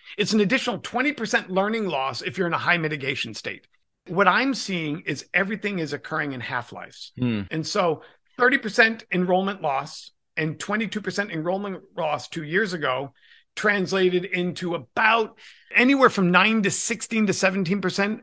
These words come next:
Speaker 1: enrollment loss and fifteen to twenty percent learning loss this year. I'm projecting next year to be anywhere from three to seven percent pre-pandemic loss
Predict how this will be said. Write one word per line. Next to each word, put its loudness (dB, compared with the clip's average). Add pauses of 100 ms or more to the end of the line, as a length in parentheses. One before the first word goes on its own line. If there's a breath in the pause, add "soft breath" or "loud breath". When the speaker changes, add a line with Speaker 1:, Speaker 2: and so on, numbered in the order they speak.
(140)
Speaker 1:
enrollment 0
loss -2 (340 soft breath)
and 2 (240 soft breath)
fifteen -2
to -6
twenty -4
percent -6
learning -2
loss -2 (400)
this -2
year. -12 (560)
I'm 4
projecting -2
next 0
year 2
to 0
be 0
anywhere 2
from 0
three 2
to 2
seven 2
percent -2
pre-pandemic 0
loss 2